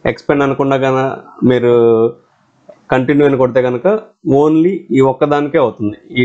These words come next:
date ఉన్నది మాత్రమే అవుతుంది. ఓకే, నేను అలా, అలా దీని మీద కూడా చూపిస్తాను చూడండి, దీని మీద కొడతాను, sort A to Z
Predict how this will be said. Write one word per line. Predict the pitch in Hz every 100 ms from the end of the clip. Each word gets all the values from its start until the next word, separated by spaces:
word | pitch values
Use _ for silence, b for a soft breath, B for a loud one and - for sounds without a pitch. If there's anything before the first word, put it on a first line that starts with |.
| 117
date | 127 123 127 123 123
ఉన్నది | 120 117 120
మాత్రమే | 123 -
అవుతుంది. | 110 101 104 98 - b b b _ _ _ _ _ _ _ _ _ _ _ - - _ - _ 127
ఓకే, | 117 170 - 131
నేను | 117 113
అలా, | 117 117
అలా | 117 113
దీని | 110 113
మీద | 110
కూడా | 104 -
చూపిస్తాను | 98 98 101 98
చూడండి, | 101 107 165 _ _ _ - _ _ 226 -
దీని | 107 104
మీద | 101
కొడతాను, | 101 98 104 147 - -
sort | 104 101 - - 110
A | 98
to | 98
Z | 101 98 143